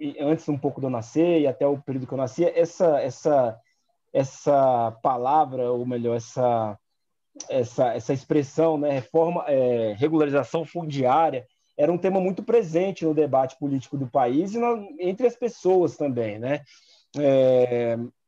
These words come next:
então, a, ali, enfim, as pessoas discutiam, e eu tô dizendo isso, não é, não é nem pautado em nenhuma pesquisa, não, tá, gente? É em conversa mesmo, assim, a gente, nos meus diálogos aí com as pessoas, jornalistas mais antigos que eu, meus pais e tal,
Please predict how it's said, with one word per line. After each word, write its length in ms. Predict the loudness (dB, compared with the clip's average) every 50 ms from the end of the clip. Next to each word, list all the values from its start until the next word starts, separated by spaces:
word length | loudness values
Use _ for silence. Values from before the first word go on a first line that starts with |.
| _ _ _ _ -6
então, 320 | -6 0 0 0 2 2
a, 260 | 0 -2 -2 -2 -2
ali, 220 | -4 -2 0 0 2
enfim, 440 | 2 2 0 -2 -4 -2 -2 -4
as 100 | -4 -4
pessoas 260 | -4 -8 -2 -2 -2 -4
discutiam, 400 | -4 -6 -8 -6 -2 -2 0 2
e 60 | 4
eu 100 | 2 2
tô 200 | 2 0 -2 -2
dizendo 280 | 0 -2 -2 -2 -2
isso, 220 | -4 -4 -6 -2 0
não 80 | 0
é, 20 | 0
não 240 | 0 0 0 0 2
é 40 |
nem 120 | 2 0 0
pautado 460 | -2 -2 -2 -2 -2 0 0 0 0
em 40 | 0
nenhuma 380 | 0 0 0 0 0 -2 -2
pesquisa, 480 | 0 -2 -4 -4 -2 _ -4 0 0 2
não, 220 | 2 0 -2 -2
tá, 160 | 0 0 0 0
gente? 340 | 0 -2 -6 -6 -6 -4
É 100 | -2 -2
em 60 | -2 -2
conversa 580 | 0 -2 -2 0 0 -2 -2 -2 -2 -8 -8
mesmo, 360 | -8 -6 -6 -6 -8 -10 -12
assim, 160 | -14 -12 -14 -14
a 40 |
gente, 320 | -14 -14 -14 -14 -14 -14 -14 _ _ _ _ _ _ _ _ _ _ -12
nos 140 | -8 -4
meus 240 | -2 -2 -2 -2 -2
diálogos 540 | 2 4 4 6 4 4 2 0 -4 -2 0
aí 160 | 0 0 0
com 100 | -4 -8
as 80 | -12 -10
pessoas, 460 | _ -12 -12 -10 -8 -6 -6 -6 -4
jornalistas 760 | -4 -2 0 0 0 0 -2 -4 -4 -8 -14 -14 -14 -16 _ -20 _ _ _
mais 240 | 0 0 2 2 0
antigos 340 | -4 -6 -6 -8 -8 -8
que 120 | -8 -4 2
eu, 260 | 4 4 4 4 2
meus 220 | 0 -2 -4 -4
pais 420 | -2 _ 2 4 4 4 2 0 -4
e 60 | -10
tal, 280 | -2 0 0 0 0